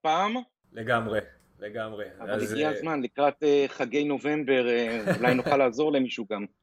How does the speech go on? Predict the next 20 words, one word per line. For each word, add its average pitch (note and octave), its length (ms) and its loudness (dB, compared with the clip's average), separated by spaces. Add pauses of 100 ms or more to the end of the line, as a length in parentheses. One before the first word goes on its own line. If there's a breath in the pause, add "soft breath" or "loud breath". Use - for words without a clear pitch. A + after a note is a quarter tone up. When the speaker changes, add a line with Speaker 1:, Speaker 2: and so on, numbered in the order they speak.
(360)
Speaker 2:
אה, G#2 240 -8
חד D3 300 2
משמעית, D3+ 440 4
אנחנו B2+ 260 0
הולכים, C#3+ 320 0
אה, C3 100 2
לדבר B2 380 0
פה B2 120 2
המון C#3+ 340 0
המון C#3 220 -2
על B2+ 120 -2
אי-קומרס, F#3 800 0 (320 loud breath)
אה, C3 520 -2
ולפני C#3+ 280 4
שאני F3+ 160 2
מתחיל, F3 340 2
אה, E3 80 4
לשאול D#3+ 280 2
אותך F#3 200 -2
שאלות, F3 460 2